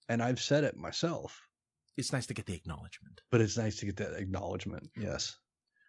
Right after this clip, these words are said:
Speaker 2: So there you go. Um, as you can see, Josh is, uh, Josh is gonna get too big for this podcast. I'm gonna have to find a new, uh, have to find a new co-host at some point or another. <laughs>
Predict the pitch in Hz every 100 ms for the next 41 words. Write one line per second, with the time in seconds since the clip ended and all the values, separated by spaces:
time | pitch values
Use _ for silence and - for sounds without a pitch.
0 | _ _ _ _ _ _ _ - - 170
1 | 175 165 170 165 147 175 262 - - -
2 | - 113 117 110 110 110 117 107 101 104
3 | - 98 110 - - _ _ - 101 95
4 | 95 95 - 80 80 80 80 - 76 73
5 | 76 82 - - 104 92 95 107 101 -
6 | 90 95 82 - - 113 101 104 123 92
7 | 87 85 - 85 82 80 78 82 80 73
8 | 80 - 82 - 82 80 82 78 - 87
9 | 87 90 - - - - 131 - - 156
10 | 175 175 - - - - - - 226 -
11 | - -